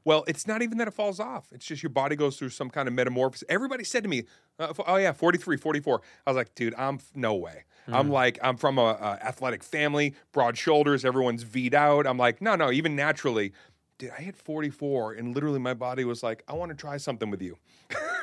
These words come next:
Speaker 2: Watch this.
Speaker 1: It
Speaker 2: Yeah.
Speaker 1: was just like
Speaker 2: I'm going through it right now. I have a bad back. I'm literally, I'm on pills 'cause I'm in, I, I herniated a disc again.
Speaker 1: Okay.
Speaker 2: I already fra-, had fractures on
Speaker 1: Oh,
Speaker 2: my back.
Speaker 1: that's fucked.
Speaker 2: So I'm
Speaker 1: That
Speaker 2: halfway, I'm already
Speaker 1: sucks.
Speaker 2: there, dude. I'm going through it. But I'm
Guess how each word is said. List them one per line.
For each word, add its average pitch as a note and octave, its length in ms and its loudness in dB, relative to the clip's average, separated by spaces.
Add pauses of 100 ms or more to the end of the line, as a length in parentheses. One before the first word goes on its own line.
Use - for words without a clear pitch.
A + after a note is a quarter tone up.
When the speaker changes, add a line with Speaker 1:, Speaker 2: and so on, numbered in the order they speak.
(120)
Speaker 2:
Watch C#3 220 4
this. A2+ 380 -4
Speaker 1:
It C4+ 200 0
Speaker 2:
Yeah. B2 260 4
Speaker 1:
was G#3+ 160 4
just - 280 -8
like D3 220 2
Speaker 2:
I'm F#3+ 140 6
going G3+ 220 8
through G#3 160 6
it - 20 8
right E3 200 8
now. F3 220 4
I C#3 100 6
have C#3+ 100 6
a C3+ 60 4
bad C#3+ 260 6
back. C#3+ 220 4
I'm C3+ 200 4
literally, C3 460 6 (480)
I'm C#3 140 4
on C#3 140 4
pills C#3+ 340 4
'cause B2+ 140 -4
I'm B2 180 2
in, A#2+ 80 -4
I, A#2+ 280 0
I A#2 260 0 (460)
herniated C#3 400 2
a A#2 60 0
disc C3 340 -2
again. G#2 320 -6
Speaker 1:
Okay. A2 160 0
Speaker 2:
I C#3+ 100 6
already D#3 180 4
fra-, C#3 360 0
had C3 180 0
fractures C#3 380 0
on A#2+ 80 -2
Speaker 1:
Oh, - 40 2
Speaker 2:
my A#2 80 2
back. A#2 240 2
Speaker 1:
that's - 100 -14
fucked. - 380 -14
Speaker 2:
So G3 120 8
I'm G#3+ 80 6
Speaker 1:
That G3+ 60 4
Speaker 2:
halfway, F3+ 280 4
I'm F3 140 4
already F3+ 160 6
Speaker 1:
sucks. D3 40 0
Speaker 2:
there, C3 180 6
dude. A2+ 120 0
I'm C3 120 0
going B2+ 240 0
through A2+ 200 -4
it. A#2 140 -14
But D#3+ 160 6
I'm D#3 280 2